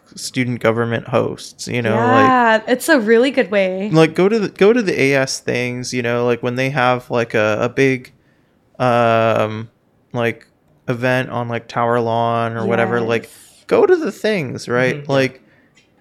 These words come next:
Speaker 1: even if you don't think that you're gonna enjoy it, like, go just to go. Like, you probably don't have
Speaker 2: Yeah.
Speaker 1: anything better to do anyway.
Speaker 2: <laughs>
Speaker 1: Like
Speaker 2: Call 'em out, Evan.
Speaker 1: <laughs>
Speaker 2: Call 'em
Speaker 1: Like,
Speaker 2: out.
Speaker 1: I didn't, you know, in my freshman year, like,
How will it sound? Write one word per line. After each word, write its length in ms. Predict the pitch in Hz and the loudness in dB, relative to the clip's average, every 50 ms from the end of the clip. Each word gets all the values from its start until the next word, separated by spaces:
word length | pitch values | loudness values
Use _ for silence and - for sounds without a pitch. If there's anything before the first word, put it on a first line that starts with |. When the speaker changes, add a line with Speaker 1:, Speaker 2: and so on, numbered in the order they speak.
| _ - | _ -4
Speaker 1:
even 260 | - 196 220 262 254 | -4 -2 0 2 2
if 140 | 240 240 - | 0 0 -2
you 100 | 208 196 | -4 -2
don't 280 | 160 156 151 - - - | 0 0 0 0 -2 -14
think 340 | - - - - 151 143 - | -20 -20 -12 -10 -10 -6 -4
that 160 | 160 156 - | -4 -4 0
you're 160 | - 131 127 | 0 -2 -2
gonna 220 | 117 123 127 131 139 | 0 -2 -2 -2 -2
enjoy 500 | 139 139 135 127 120 110 120 120 123 127 | -2 -2 -4 -4 -4 -2 0 0 2 2
it, 180 | 127 139 - - | 2 0 0 0
like, 260 | 147 151 151 - - _ - - - _ _ _ _ - - | -2 -2 -2 -2 -10 _ -20 -20 -20 _ _ _ _ -14 -2
go 240 | - 151 147 190 220 | 2 4 4 4 4
just 260 | 208 190 220 220 - - | 2 0 -4 -4 -2 -4
to 80 | 226 | -4
go. 400 | 180 123 113 120 139 185 202 143 | -2 0 2 2 2 4 2 2
Like, 200 | 123 120 117 - | 2 0 -2 -2
you 140 | 143 143 - | -4 -4 0
probably 240 | 202 165 165 185 190 | 2 4 4 4 4
don't 180 | - 143 - - | 2 2 0 2
have 140 | 151 139 131 | 2 2 0
Speaker 2:
Yeah. 40 | 135 | 0
Speaker 1:
anything 300 | 131 131 - 139 131 117 | -2 -2 -4 -6 -4 -2
better 220 | 123 123 139 135 | -2 0 0 -2
to 100 | 123 123 | -2 -4
do 240 | 110 127 127 127 104 | -4 -2 -2 -2 -2
anyway. 640 | - 110 117 135 143 127 - 294 - - - 349 320 - | -2 -4 -4 -4 0 2 2 2 2 2 2 2 2 2
Speaker 2:
<laughs> 40 | - - 311 302 - - - _ - - - - | 4 2 2 2 2 -6 -20 _ -20 -16 -6 0
Speaker 1:
Like 540 | - - 156 170 165 156 - - - - - | 4 6 6 8 6 4 2 -4 -14 -14 -14
Speaker 2:
Call 260 | - - - 240 247 220 | -6 2 2 4 4 4
'em 160 | 190 185 180 | 0 -2 -2
out, 480 | 180 208 269 311 349 349 302 269 240 220 | 2 4 6 8 8 8 8 8 6 6
Evan. 300 | 240 - 160 - 247 262 | 6 6 6 6 4 2
Speaker 1:
<laughs> 120 | - - | 2 6
Speaker 2:
Call 200 | 403 403 370 294 | 8 8 8 8
'em 100 | 240 220 | 4 2
Speaker 1:
Like, 160 | 214 - - - - | -2 -6 -6 -2 0
Speaker 2:
out. 580 | - - 339 349 339 320 302 262 247 240 233 214 | 4 6 8 8 10 10 8 8 6 6 6 4
Speaker 1:
I 160 | 254 294 294 | 4 4 4
didn't, 440 | - 143 123 127 123 131 143 147 147 | 4 4 6 6 6 4 4 2 2
you 120 | 156 160 | 0 4
know, 200 | 151 151 156 156 | 4 6 6 6
in 80 | 151 151 | 4 4
my 180 | 156 160 170 | 2 2 2
freshman 500 | 180 - 170 156 156 - - 143 131 127 | 0 0 -2 -2 -2 -4 -8 -8 -6 -6
year, 400 | 127 123 123 123 123 123 123 123 | -4 -2 0 0 2 2 2 0
like, 440 | - 113 123 123 120 117 113 - _ | 0 -2 0 0 0 0 -2 -6 _